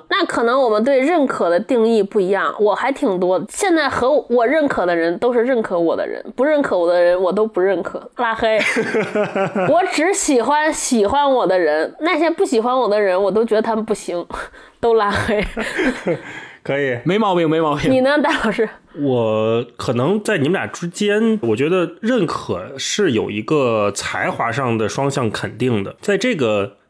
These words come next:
Speaker 2: 前提下，我觉得我双向，就起码我认可的人应该还不少。那如果我欣赏的这些人恰好也认同我某方面的才华的话，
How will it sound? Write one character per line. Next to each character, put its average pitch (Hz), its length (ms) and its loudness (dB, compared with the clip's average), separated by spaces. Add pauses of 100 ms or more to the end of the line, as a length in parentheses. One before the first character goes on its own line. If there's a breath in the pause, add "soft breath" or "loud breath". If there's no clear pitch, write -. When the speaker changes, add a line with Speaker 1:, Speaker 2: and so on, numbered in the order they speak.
Speaker 2:
前 120 240 -4
提 117 180 -2
下， 123 360 -2
我 101 280 0
觉 98 220 -2
得 123 200 0
我 104 440 0 (280 soft breath)
双 175 300 0
向， 123 340 0 (460)
就 170 120 0
起 170 120 0
码 175 100 0
我 120 260 2
认 180 280 2
可 - 320 -2
的 110 200 0
人 104 540 0 (100)
应 170 120 0
该 175 100 0
还 165 80 -2
不 185 100 -2
少。 - 240 -2 (260)
那 208 140 0
如 151 260 2
果 117 380 -2 (340)
我 117 360 0 (160)
欣 196 200 0
赏 151 140 -2
的 110 60 -2
这 139 80 0
些 151 140 0
人 107 200 0
恰 170 240 -4
好 135 200 0
也 143 180 0
认 160 220 0
同 135 260 0
我 131 180 0
某 180 180 0
方 131 220 -2
面 151 140 0
的 110 100 0
才 104 260 -4
华 110 180 -4
的 104 100 -4
话， 101 240 -4